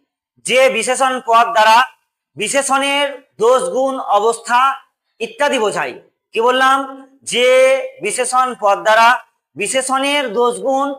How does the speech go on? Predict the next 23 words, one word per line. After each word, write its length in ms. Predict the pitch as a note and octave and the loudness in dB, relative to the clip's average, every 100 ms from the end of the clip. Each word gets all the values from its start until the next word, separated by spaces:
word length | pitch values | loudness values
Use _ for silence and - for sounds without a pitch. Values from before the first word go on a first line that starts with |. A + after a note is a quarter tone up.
| _ _ F#3 A3 | _ _ -2 0
অবস্থা 380 | A#3+ A#3+ A#3+ C4 C4+ - | 0 -4 -2 -2 -2 -8
ইত্যাদির 460 | F#3+ - C#4+ B3 G#3+ F#3+ | -8 -2 -2 -2 -6 -2
নাম 120 | G3+ G3 | -2 -2
বোঝায় 360 | F#3+ F#3+ G#3 C4 - _ - | -2 2 2 0 -8 _ -4
তাকে 240 | G3 G3+ C4 A#3 G#3 | -2 0 -2 -2 -6
বিশেষণের 480 | A3 A3+ A#3 C4+ A3+ | -6 -4 -2 -4 -4
বিশেষণ 320 | G3+ G3+ F#3+ E3 | -8 -6 -6 -4
বলা 160 | D#3 - | -4 -6
হয়। 140 | B2+ _ _ _ _ | -10 _ _ _ _
যেমন 340 | A3 C4 B3 A3+ D4 - _ _ _ _ - | 0 2 2 0 -2 -10 _ _ _ _ 0
পরম 280 | A#3+ C4+ C#4 A3+ | 2 4 2 0
ধার্মিক 280 | A3+ A#3+ A#3 F#3+ | -2 -2 -4 -4
লোক, 120 | C#3 - - _ G3+ | -6 -10 -20 _ -2
এই 80 | A3 | 0
যদি 140 | A#3 A3+ | 0 -2
ধার্মিক 300 | - A#3+ C#4 C#4 | -4 -2 -2 -2
লোক 80 | C4+ A3+ | -2 2
বলা 140 | C4 B3+ | 2 2
হতো 140 | B3 A#3 | 0 -2
তাহলে 160 | A3 G#3 | -4 -6
বিশেষ্যের 340 | A#3 C4+ - A#3+ | -6 -6 -4 -4
বিশেষণ, 300 | A#3 G#3 F3+ D#3 | -6 -6 -8 -8
কিন্তু 140 | A3 | -10